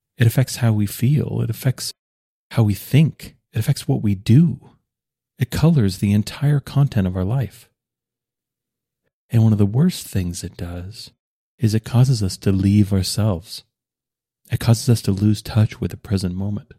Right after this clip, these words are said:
It causes us to just kind of blast off to somewhere or someplace or some time else. Due to our discomfort within ourselves,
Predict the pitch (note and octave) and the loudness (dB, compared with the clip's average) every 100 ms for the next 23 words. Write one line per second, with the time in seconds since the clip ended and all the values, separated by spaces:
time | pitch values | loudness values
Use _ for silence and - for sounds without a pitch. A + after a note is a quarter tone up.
0 | _ _ _ _ _ _ _ _ _ _ | _ _ _ _ _ _ _ _ _ _
1 | _ - - B2 B2 G2+ G2+ - - G#2 | _ -14 -4 2 2 2 0 -2 -6 -6
2 | - F#2+ - _ _ - G2 G2 G#2 G#2 | -4 -4 -6 _ _ -10 -2 2 4 2
3 | - G2+ F#2+ F2+ - - - G2 G2 G2 | 2 0 0 -2 -8 -6 -2 0 0 0
4 | G2+ F#2+ F#2 F#2+ F#2 G2 F#2+ G#2+ G2+ F#2+ | 0 0 -2 -4 -2 -2 -2 -2 -2 -2
5 | - G#2+ - G#2 G2+ - G2+ F#2+ F#2 G2 | -4 -6 -4 -4 -4 -4 -2 -2 -2 -6
6 | - - - _ _ _ _ _ _ A#2 | -8 -12 -12 _ _ _ _ _ _ 2
7 | A#2 A#2 G2+ G2 - - B2 - - - | 2 2 0 -2 -4 -2 -2 -4 -10 -16
8 | - _ _ _ _ _ _ G#2 F#2+ G#2+ | -20 _ _ _ _ _ _ 0 2 4
9 | G2+ F2+ - G#2+ A2 F#2+ - - | 2 0 -2 0 0 -4 -10 -18